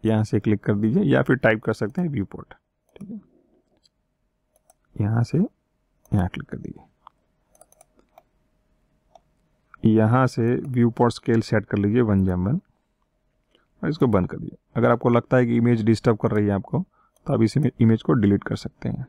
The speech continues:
ठीक है। अब इसको सेट कर लीजिए और सेव कर लीजिए, ठीक है।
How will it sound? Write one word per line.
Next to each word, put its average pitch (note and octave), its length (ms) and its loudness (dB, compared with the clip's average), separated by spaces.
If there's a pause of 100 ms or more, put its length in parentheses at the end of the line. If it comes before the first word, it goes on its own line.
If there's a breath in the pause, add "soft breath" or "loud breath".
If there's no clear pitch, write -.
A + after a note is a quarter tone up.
ठीक - 140 -6
है। G3+ 100 -6 (2500 soft breath)
अब A2+ 120 2
इसको B2+ 200 2
सेट G#2 240 0
कर - 140 -6
लीजिए G2+ 280 -4 (1200)
और B3+ 60 -4
सेव G#2 200 0
कर - 160 -6
लीजिए, - 260 -12 (180)
ठीक E3 140 -4
है। D3+ 120 0